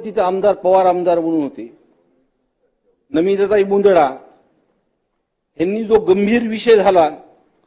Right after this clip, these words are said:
हा सगळा वस्तुस्थिती पूर्णपणे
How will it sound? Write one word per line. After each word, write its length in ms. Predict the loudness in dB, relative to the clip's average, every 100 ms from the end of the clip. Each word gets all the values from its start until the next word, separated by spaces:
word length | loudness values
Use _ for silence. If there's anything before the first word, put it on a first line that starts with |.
| _ _
हा 100 | -4
सगळा 460 | 0 -2 2 4 2 -2 -18 _ _ _ _ _ _ _ _ _ _ _
वस्तुस्थिती 720 | 0 0 -4 -6 -2 -4 -4
पूर्णपणे 600 | -4 -2 0 2 2 0